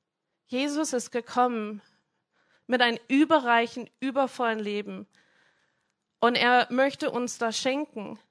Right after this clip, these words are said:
Nur wir müssen uns dafür entscheiden. Wir müssen sagen, "Ja, Herr, ich nehme das an." Wozu sind wir bereit? Ich denke, jeder von uns hat tagtäglich die Möglichkeit, raus aus seiner Komfortzone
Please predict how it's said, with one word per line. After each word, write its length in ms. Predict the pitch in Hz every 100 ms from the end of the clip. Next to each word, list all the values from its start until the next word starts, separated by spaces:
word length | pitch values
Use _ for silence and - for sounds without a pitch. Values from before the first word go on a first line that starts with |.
| _ _ _ -
Nur 180 | 254 254
wir 100 | 277
müssen 340 | 302 302 277
uns 220 | 240 254
dafür 300 | 240 226 226
entscheiden. 560 | 202 196 214 226 262 226
Wir 100 | 226
müssen 320 | 214 - 233
sagen, 360 | 220 214 220 214
"Ja, 200 | 226 262
Herr, 280 | 247 196
ich 160 | 214 -
nehme 220 | 202 220
das 220 | 214 208
an." 320 | - 226 220 202 _ _ _ _ _ _ _ _ _ _ _ _ - - - - _ _ _ _
Wozu 420 | 226 302 302 320
sind 260 | 302 302 294
wir 120 | 277
bereit? 600 | 247 233 254 262 220 -
Ich 80 | 226
denke, 260 | 262 262
jeder 220 | 247 262 294
von 200 | 285 226
uns 260 | 226 -
hat 180 | 240 233
tagtäglich 560 | 233 233 240 240 247 -
die 100 | 226
Möglichkeit, 720 | 226 226 254 - 254 208 -
raus 240 | 208 226 262
aus 140 | 247
seiner 180 | 240 226
Komfortzone 840 | - 226 233 233 233 254 240 214